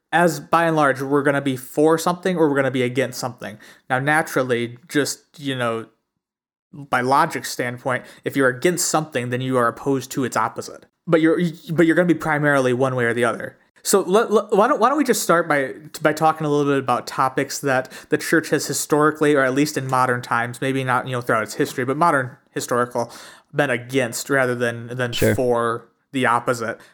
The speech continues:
Speaker 1: I think the, uh, the, the best one right now, we are recording this, you know, as, uh, the, the challenge to Roe v. Wade is going through the Supreme Court with the Mississippi law.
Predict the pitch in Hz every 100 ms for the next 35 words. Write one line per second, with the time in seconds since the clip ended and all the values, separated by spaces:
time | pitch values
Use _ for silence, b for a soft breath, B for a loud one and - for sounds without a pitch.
0 | b 135 131 143 127 131 123 117 117 131
1 | 135 135 127 127 - 131 127 123 123 123
2 | 131 131 127 117 - 135 127 127 127 -
3 | 123 120 117 117 123 - B B B B
4 | 131 117 117 131 123 117 113 120 127 -
5 | 143 135 - 131 127 131 123 120 123 127
6 | 123 127 127 123 131 120 135 123 135 123
7 | - 143 156 147 139 131 120 131 - -
8 | 127 127 123 127 135